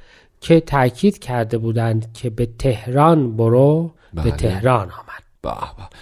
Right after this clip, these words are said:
Speaker 2: چه مسیری داشته؟ یعنی بعد از تهران اون وقت قرار بوده که
Speaker 1: بله، ببینید،
Speaker 2: از طریق
Speaker 1: می‌شد که از همون طریق، از طریق اصفهان یا طبس یا از
Speaker 2: بله.
Speaker 1: یزد به طرف کاشان بره، به طرف مشهد بره، ولی قرار بود حتماً به تهران بیاد.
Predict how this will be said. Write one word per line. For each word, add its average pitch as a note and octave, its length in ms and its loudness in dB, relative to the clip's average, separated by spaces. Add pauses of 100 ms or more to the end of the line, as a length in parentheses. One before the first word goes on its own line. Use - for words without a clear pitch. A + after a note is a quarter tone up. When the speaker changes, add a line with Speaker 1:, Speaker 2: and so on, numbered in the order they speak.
(100)
Speaker 2:
چه - 140 -2
مسیری C#3 460 2
داشته؟ G2 300 0
یعنی F#2+ 180 2
بعد A#2 200 4
از G#2+ 160 -2
تهران A2+ 340 2
اون A2+ 80 2
وقت G2 120 -2
قرار G2+ 260 0
بوده A#2 200 -4
که B2+ 60 -2
Speaker 1:
بله، D#3+ 360 6
ببینید، D#3+ 480 4
Speaker 2:
از D#3 200 6
طریق G#2 200 2
Speaker 1:
می‌شد G#3+ 360 6
که G3 120 4
از C#3+ 200 4
همون F3+ 240 4
طریق، E3 260 4
از C#3+ 140 2
طریق C#3 260 2
اصفهان C3+ 540 2
یا C3 120 2
طبس C3 480 0
یا B2 80 -2
از G2 260 4
Speaker 2:
بله. E2+ 140 -4 (340)
Speaker 1:
یزد F3 360 4
به D#3 100 4
طرف C#3+ 260 2
کاشان D#3 560 2
بره، A#2 260 2
به C3+ 120 4
طرف D3+ 280 2 (320)
مشهد C3+ 580 0
بره، B2 140 4
ولی D#3 200 4
قرار D#3 380 4
بود F#3 180 2
حتماً D3 480 0
به D#3+ 200 2
تهران C3+ 540 -2
بیاد. A#2+ 320 -6